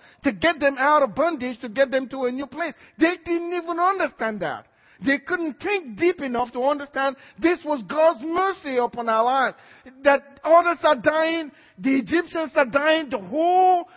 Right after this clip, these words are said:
army died in the Red Sea, and yet they are saved. "I'm special. That's why God's doing this for me." They were ungrateful. And so God swore,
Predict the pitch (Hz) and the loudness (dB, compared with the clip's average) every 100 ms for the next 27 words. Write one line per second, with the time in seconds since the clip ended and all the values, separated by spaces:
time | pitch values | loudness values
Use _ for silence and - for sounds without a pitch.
0 | _ 302 302 320 277 214 - 302 311 320 | _ 4 6 6 2 -4 -2 0 2 0
1 | 254 _ _ - 269 247 233 240 320 254 | -4 _ _ -4 -2 0 0 4 4 4
2 | - 311 302 - - 262 262 254 359 330 | -6 -4 -4 -10 -4 0 2 4 4 4
3 | - - 208 240 226 - 262 156 - _ | 0 -6 2 2 2 -2 -2 -4 -10 _
4 | _ _ 120 135 208 254 - - 262 277 | _ _ -18 -6 -4 -4 -8 0 2 2
5 | - 170 180 202 202 202 190 220 240 202 | -2 -8 -6 -6 -4 -4 -2 0 0 -2
6 | 220 240 202 156 - 160 170 151 - _ | -4 -4 -6 -10 -14 -14 -12 -14 -16 _
7 | _ 240 254 254 247 196 320 - 330 311 | _ -6 -4 -4 -4 -8 -10 -10 -8 -8
8 | 180 - _ _ _ _ _ _ _ _ | -10 -14 _ _ _ _ _ _ _ _
9 | _ _ _ _ _ _ _ _ _ _ | _ _ _ _ _ _ _ _ _ _
10 | _ _ _ _ _ - 185 - 254 202 | _ _ _ _ _ -12 -10 -8 -8 -6
11 | 233 277 285 - 240 254 151 156 | 0 2 0 -4 -8 -4 -4 -4